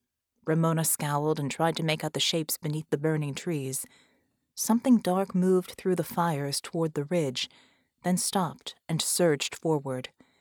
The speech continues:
Tree limbs and broken Thulian armor spewed from the edge of the forest, revealing a battered feminine figure in a tattered leather uniform.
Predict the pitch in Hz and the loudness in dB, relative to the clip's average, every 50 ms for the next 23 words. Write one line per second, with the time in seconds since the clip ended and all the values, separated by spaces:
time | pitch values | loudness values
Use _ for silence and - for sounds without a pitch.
0 | _ _ _ _ _ _ _ - - - - 185 180 185 190 180 165 175 175 175 | _ _ _ _ _ _ _ -10 -8 -4 0 2 4 4 4 4 4 2 2 2
1 | 180 170 - 147 151 - - 165 170 175 - 190 180 170 - 196 185 180 185 165 | 2 2 2 0 -2 2 4 4 4 4 4 2 0 0 0 0 2 2 2 2
2 | 165 160 - - 180 175 170 160 156 156 - - - - - 202 214 208 202 - | 2 0 0 0 0 0 2 2 0 0 -2 -2 -4 -4 -2 0 0 0 0 0
3 | 170 165 160 - 143 160 - - - - - - 170 165 147 135 135 - - - | -2 0 0 0 0 -2 -2 -4 -10 -10 -6 -4 -2 -2 -2 -2 -2 -4 -6 -6
4 | - - - - - - _ _ - 202 202 190 220 240 240 233 196 160 - - | -8 -16 -20 -20 -20 -20 _ _ 4 4 6 6 6 6 6 6 4 2 0 0
5 | 180 196 208 - 220 - - 190 180 185 185 175 170 160 - - 196 170 139 131 | 0 0 0 -2 -4 -2 0 2 2 2 2 0 0 -2 0 0 0 0 0 -2
6 | 127 127 120 - 156 156 - - - - - 202 196 - 190 175 160 156 156 151 | -2 -2 -2 -2 -4 -4 -4 -6 -8 -4 -2 -2 -2 -2 -4 -4 -2 -2 -2 -2
7 | 156 160 170 190 175 147 - - - 135 127 127 131 | -2 0 0 0 0 0 -2 -4 -6 -6 -6 -6 -8